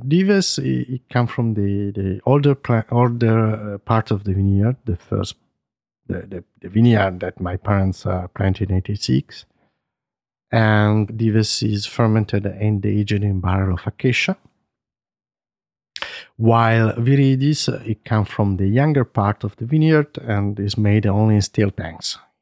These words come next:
'Cause in Viridis, we try to keep the freshness, the crispiness of the Sauvignon Blanc, while in Dives, we try to exalt the, the complexity and, we can say, the minerality, uh, the, of the Sauvignon Blanc.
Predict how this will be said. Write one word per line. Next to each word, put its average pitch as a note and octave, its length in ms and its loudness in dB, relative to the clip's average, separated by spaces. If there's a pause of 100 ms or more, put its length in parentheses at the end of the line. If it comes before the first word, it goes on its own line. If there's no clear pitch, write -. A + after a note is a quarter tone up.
(380)
'Cause F#2+ 220 -12
in G#2 380 -6
Viridis, C#3+ 520 2
we G#2 180 0
try A2+ 260 -2
to A2 160 -2 (120)
keep - 300 0
the F#2+ 140 -2
freshness, A2 640 -4
the G2+ 140 -8 (140)
crispiness - 600 -2
of - 160 -20
the G2 60 -8
Sauvignon F2+ 460 -6
Blanc, G2+ 220 -4 (760)
while C#3 200 4
in D3+ 120 4
Dives, C3 340 4
we A#2+ 100 6
try A2+ 280 0
to A2 180 4
exalt G#2+ 680 -2 (220)
the, A2+ 200 -4 (140)
the A#2+ 140 -6
complexity - 1160 -2
and, F#2+ 600 -18 (280)
we G#2 60 -20
can G2 160 -20
say, G2 160 -16
the F#2+ 120 -8
minerality, G2 880 2 (200)
uh, G#2 60 -16 (120)
the, G#2 220 -6
of G2 200 -14
the - 80 -12
Sauvignon G2 440 -14
Blanc. - 160 -20